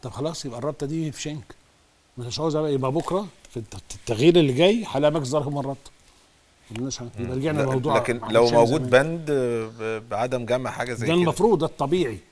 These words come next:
Speaker 2: مم.
Speaker 1: يعني بس احنا لحد دلوقتي ما شفناش اللائحه بتاعت الرابطه.
Speaker 2: مم.
Speaker 1: عايزين نشوفها، ونقول يا يجوز الجمع ولا ما يجوزش. المنطق يقول لا يا كابتن فاروق.
Speaker 2: مم.
Speaker 1: ما انا بقول لك لو هم هم،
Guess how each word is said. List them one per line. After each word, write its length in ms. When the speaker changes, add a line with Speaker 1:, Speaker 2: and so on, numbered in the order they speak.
Speaker 2:
مم. 60
Speaker 1:
يعني 240
بس 240
احنا 180
لحد 220
دلوقتي 320
ما 120
شفناش 480
اللائحه 380
بتاعت 360
الرابطه. 360
Speaker 2:
مم. 160
Speaker 1:
عايزين 240
نشوفها، 360
ونقول 200
يا 220
يجوز 220
الجمع 220
ولا 140
ما 120
يجوزش. 340
المنطق 420
يقول 140
لا 80
يا 80
كابتن 240
فاروق. 360
Speaker 2:
مم. 180
Speaker 1:
ما 80
انا 100
بقول 160
لك 120
لو 120
هم 240
هم، 380